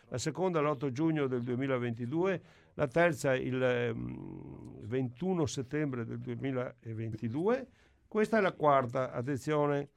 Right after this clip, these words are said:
ma è già stata fissata la, eh, la quinta? È già stata fissata la quinta che, che dovrebbe avvenire, dovrebbe, dico dovrebbe, avvenire il ventidue marzo, fra un mese.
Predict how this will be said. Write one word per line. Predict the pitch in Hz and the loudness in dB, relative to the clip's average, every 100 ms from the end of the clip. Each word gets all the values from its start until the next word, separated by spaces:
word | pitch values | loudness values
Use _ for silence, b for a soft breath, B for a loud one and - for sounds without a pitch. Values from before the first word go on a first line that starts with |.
| _ _ - - - | _ _ -20 -20 0
ma | 196 | 6
è | 208 | 6
già | 202 233 | 8 8
stata | 247 240 | 8 6
fissata | 180 170 214 202 | 6 6 8 8
la, | 165 - | 6 4
eh, | 156 147 139 131 127 120 120 117 120 - - - - - - - | 2 6 8 8 6 4 4 2 0 -2 -6 -8 -12 -12 -12 -8
la | - | -4
quinta? | 123 196 233 226 123 - - _ _ _ _ _ _ _ | 0 2 2 2 0 -4 -20 _ _ _ _ _ _ _
È | - 156 | 2 4
già | 175 | 6
stata | 165 208 165 | 6 4 4
fissata | 123 131 - 208 208 | -2 -2 2 2 4
la | 143 | 2
quinta | 123 190 214 175 131 | 2 0 0 2 0
che, | - 143 147 139 - | 2 4 4 2 -2
che | 156 | 0
dovrebbe | 156 156 185 214 151 120 113 | 2 4 6 4 4 2 2
avvenire, | - 131 139 143 139 123 | 0 2 4 4 2 2
dovrebbe, | 120 117 139 127 135 165 - | 0 2 2 2 0 0 -4
dico | - 135 123 | -10 -6 -4
dovrebbe, | 113 113 135 151 185 180 b b b b b b _ | -4 -2 -2 0 -2 -4 b b b b b b _
avvenire | - 165 180 175 185 208 | 6 8 8 8 8 8
il | 170 | 8
ventidue | 175 165 170 160 170 | 4 4 2 4 4
marzo, | 147 131 120 151 135 - _ _ 90 110 _ 85 _ _ _ _ - _ | 4 2 0 -6 -8 -10 _ _ -20 _ _ -20 _ _ _ _ -20 _
fra | - 139 | 0 2
un | |
mese. | 131 123 117 117 | 2 0 -2 -4